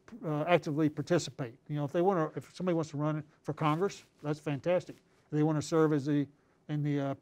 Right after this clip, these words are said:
Department of Defense as a, uh, political appointee or as just a, uh, a government employee, I think that's fantastic.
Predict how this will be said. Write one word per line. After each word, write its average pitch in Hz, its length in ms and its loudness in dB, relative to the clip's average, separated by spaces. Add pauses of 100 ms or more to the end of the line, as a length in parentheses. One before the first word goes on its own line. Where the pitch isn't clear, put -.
Department 156 360 0
of 147 80 2
Defense - 440 0
as 143 200 -2
a, 143 340 0
uh, 139 300 -2 (420)
political 170 240 4
appointee 175 440 4
or 156 280 8
as 139 80 4
just 151 240 -6
a, 147 220 0
uh, 143 360 -4 (360)
a 143 80 -6
government 156 320 4
employee, 170 360 6
I 151 60 4
think 151 200 -2
that's 147 140 -2
fantastic. 156 540 -2